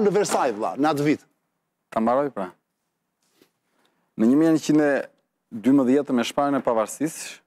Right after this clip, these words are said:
Speaker 2: shteti jon kaloi peripeci, qeveria e Vlorës kaloi
Speaker 1: I dim
Speaker 2: peripeci.
Speaker 1: ato.
Speaker 2: Po. Dhe në konferencën e paqes në Versailles u diskutua mbi çështjen e, ë, kufive përfundimtare.
Speaker 1: E, pra.
Speaker 2: Aty
Speaker 1: Kush ishte profesori
Speaker 2: janë
Speaker 1: ynë atje?
Speaker 2: katërmbëdhjetë,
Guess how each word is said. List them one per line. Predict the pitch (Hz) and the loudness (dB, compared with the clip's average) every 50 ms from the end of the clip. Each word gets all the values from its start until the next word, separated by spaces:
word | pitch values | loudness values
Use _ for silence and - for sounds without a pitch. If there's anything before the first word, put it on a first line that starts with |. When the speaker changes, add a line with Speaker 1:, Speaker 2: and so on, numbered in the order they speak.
| _ _ _ | _ _ _
Speaker 2:
shteti | - - - 143 139 120 127 117 | -16 -4 -2 -2 0 2 2 2
jon | 113 120 131 151 170 160 | 4 2 2 0 -2 -4
kaloi | - 120 117 123 131 - | -2 -2 0 0 0 0
peripeci, | - 123 107 - 120 107 - - 131 110 92 - - | -2 -2 -2 -2 -4 -4 -2 -2 -2 -2 -2 -4 -4
qeveria | - 110 107 120 131 127 117 | -2 0 2 2 2 2 0
e | 107 | 0
Vlorës | 113 123 123 117 - | -2 -2 -2 -2 -4
kaloi | - 123 110 113 | -4 -2 -2 -2
Speaker 1:
I | 107 - | -2 0
dim | - | 0
Speaker 2:
peripeci. | 131 185 165 165 247 220 156 | 0 2 2 2 2 0 0
Speaker 1:
ato. | - 107 104 90 - _ _ _ _ _ _ - | -2 -4 -6 -8 -10 _ _ _ _ _ _ -4
Speaker 2:
Po. | 196 135 - - _ _ - - - - - - _ _ _ - | -2 -2 -4 -6 _ _ -20 -20 -20 -20 -20 -20 _ _ _ -4
Dhe | 110 110 123 127 117 | -2 0 2 2 0
në | 117 113 | 0 -2
konferencën | - 110 98 135 147 165 156 - - 202 | -4 -2 0 0 0 0 0 -2 -2 -2
e | 190 | -2
paqes | - 147 139 131 127 117 - - | 0 -2 -2 -2 -4 -6 -4 -2
në | 117 | 0
Versailles | 110 113 104 - - 135 139 170 202 202 - - - | 0 0 0 -2 -2 -2 -2 0 0 -2 -4 -4 -4
u | - 117 | -4 -2
diskutua | 113 135 - - - - - 160 165 151 | -2 -4 -4 -6 -6 -2 0 0 2 2
mbi | 143 127 131 147 147 | 0 2 2 0 0
çështjen | - - 139 - - 147 135 131 135 | -2 -4 -6 -2 0 0 0 2 0
e, | 139 143 143 - _ _ _ - | 0 -2 -4 -6 _ _ _ -4
ë, | 113 110 107 - - - | -2 -2 0 -2 -4 -6
kufive | - 113 - 143 143 127 | -8 -4 0 0 0 0
përfundimtare. | 110 - 131 - - 123 110 101 95 87 - 90 90 - - | 0 -2 -4 -4 -2 -2 -2 -2 -4 -4 -4 -4 -4 -2 -2
Speaker 1:
E, | 226 226 | -2 -2
pra. | 143 147 131 110 - - - - _ - - - - _ _ - | 0 -2 -4 -6 -8 -12 -20 -20 _ -20 -20 -20 -20 _ _ -6
Speaker 2:
Aty | - 110 - - 196 185 170 151 - - _ _ _ _ _ _ _ _ _ _ _ _ _ | -4 -4 0 0 2 4 4 4 2 -2 _ _ _ _ _ _ _ _ _ _ _ _ _
Speaker 1:
Kush | 262 277 220 | 0 0 0
ishte | 240 - 175 | 0 0 0
profesori | 190 196 185 127 143 | 2 2 2 2 2
Speaker 2:
janë | 143 139 170 | 0 0 0
Speaker 1:
ynë | |
atje? | 165 | 0
Speaker 2:
katërmbëdhjetë, | 165 147 160 156 156 147 147 156 151 139 - - | 0 0 0 0 0 2 2 2 2 0 -2 -6